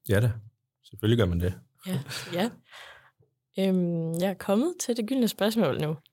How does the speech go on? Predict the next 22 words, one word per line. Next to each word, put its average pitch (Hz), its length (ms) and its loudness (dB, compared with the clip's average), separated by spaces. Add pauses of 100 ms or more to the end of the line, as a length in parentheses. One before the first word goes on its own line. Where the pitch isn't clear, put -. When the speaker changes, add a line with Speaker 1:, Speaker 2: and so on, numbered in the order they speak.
(200)
Speaker 1:
Ja. 76 140 0 (340)
Speaker 2:
Og 196 60 4
jeg 196 80 4
stiller 240 240 4
det 247 80 2
lige 240 140 4
en 220 100 6
gang 175 200 2
til, 170 340 -4 (140)
så 170 260 -4
vi 175 160 -8
har 170 100 -6
alle 170 180 -4
med. 196 220 2 (380)
Og 180 200 -4
det 202 160 0
var 185 120 0
jo, 208 280 -4 (320)
hvad 180 140 -2
den 180 120 0
fedeste 226 420 0
oplevelse 175 400 -2